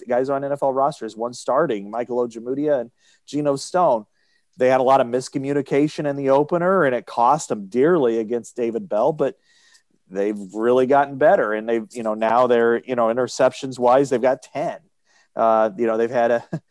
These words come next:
I think this is the twelfth or thirteenth game in a row they've had an interception. So they've been able to, you know, kind of pull everything together defensively. Now, if they were to play, I'll say Indiana, because let,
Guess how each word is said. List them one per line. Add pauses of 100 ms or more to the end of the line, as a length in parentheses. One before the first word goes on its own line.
(220)
I
think
this
is
the
twelfth
or
thirteenth
game
in
a
row
they've
had
an
interception.
So (360)
they've
been
able
to, (840)
you
know,
kind
of (380)
pull
everything
together
defensively.
Now,
if
they (280)
were
to
play, (560)
I'll
say
Indiana,
because
let,